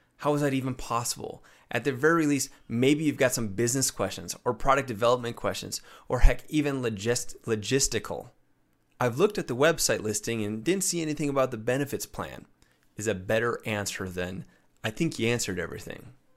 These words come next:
When answering questions, I try to be as transparent as possible.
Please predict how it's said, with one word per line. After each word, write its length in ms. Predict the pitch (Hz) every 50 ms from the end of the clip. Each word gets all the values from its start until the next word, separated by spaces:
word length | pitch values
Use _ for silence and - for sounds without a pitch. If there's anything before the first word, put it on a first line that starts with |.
| _ _ _ _ _ _ _ - _ _ _ _ _ _ -
When 220 | - 123 127 120
answering 400 | - 143 165 175 - - 196 180
questions, 480 | - - - 123 123 - - 131 123 - -
I 100 | - 123
try 220 | 120 - - 135 123
to 100 | 123 110
be 160 | 107 117 113
as 120 | 110 110
transparent 760 | - - - 107 101 95 - - - - 113 107 104 101 -
as 160 | - 107 101
possible. 600 | - - - - - - - - - - - 92